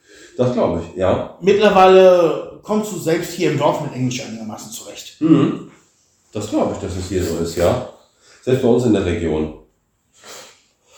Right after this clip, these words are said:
Speaker 1: Englisch, aber ich würd sagen, dann, dann noch mehr Deutsch. Dann hast du dann die Leute, die jemanden kennen, der in Deutschland gelebt hat. Oder noch besser, der in Deutschland
Speaker 2: Mhm.
Speaker 1: auch mal gearbeitet
Speaker 2: Ja.
Speaker 1: hat. Wie so diese Gastarbeiter.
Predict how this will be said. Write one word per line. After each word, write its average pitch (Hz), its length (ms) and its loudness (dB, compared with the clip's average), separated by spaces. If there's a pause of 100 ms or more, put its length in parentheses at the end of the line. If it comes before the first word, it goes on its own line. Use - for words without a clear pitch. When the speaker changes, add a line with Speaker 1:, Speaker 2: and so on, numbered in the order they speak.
(160)
Speaker 1:
Englisch, 123 360 2
aber 107 120 0
ich 107 120 0
würd 123 160 -2
sagen, 123 260 0 (140)
dann, 113 200 0
dann 113 120 4
noch 123 180 4
mehr 127 220 4
Deutsch. 98 360 -2
Dann 92 100 -6
hast 107 180 -2
du 104 40 -6
dann 95 120 -4
die 92 80 -4
Leute, 92 320 -2
die 90 140 -8
jemanden 92 300 -2
kennen, 151 280 2
der 113 100 2
in 101 60 -2
Deutschland 104 400 0
gelebt 98 320 -4
hat. 92 300 -8 (340)
Oder 104 240 4
noch 98 220 2
besser, 90 540 0 (480)
der 98 160 -2
in 92 80 -4
Deutschland 90 420 2
Speaker 2:
Mhm. 87 100 -2
Speaker 1:
auch 90 160 -2
mal 85 220 0
gearbeitet 90 500 0
Speaker 2:
Ja. 214 480 2
Speaker 1:
hat. 131 80 0
Wie 127 40 0
so 123 80 0
diese 107 240 0
Gastarbeiter. 87 720 -2